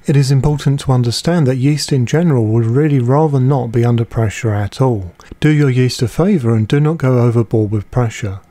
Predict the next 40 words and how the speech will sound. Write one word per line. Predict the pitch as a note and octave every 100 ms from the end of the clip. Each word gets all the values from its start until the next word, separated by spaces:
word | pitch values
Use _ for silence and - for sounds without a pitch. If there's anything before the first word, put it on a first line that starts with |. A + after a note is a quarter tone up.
| _
Applying | B2 - A#2+ A2
more | A2+ B2
and | A#2+
more | A#2 A#2
pressure | - E3+ E3 - A2+
is | G#2+
not | C3 D#3+
the | B2+
name | A#2+ A#2
of | A2
the | A2
game | A2+ A#2+ B2+
here. | G#2+ G#2 F#2+ G2 - - -
The | B2
goal | B2 B2
should | A#2 B2 A2
be | A#2
to | -
simply | A2 B2+ A#2 A2+
find | G#2 B2+ B2 A#2
a |
pressure | G#2+ - B2+ -
where | D3+ C#3
your | A2+ A2
yeast | A2 A2+ -
is | A2+ G#2
happy, | D#3 F3 - G2 F#2+ - - - -
and | A2+
you | A#2
end | C#3 C#3+
up | A#2+ A#2
with | A2
an | G#2+
end | A#2+ C#3
beer | A#2+ A2
that | G#2+ G#2
is | G#2 G#2+
nice | G2 F#2+ -
and | F#2+
clean. | - A#2+ A#2 F#2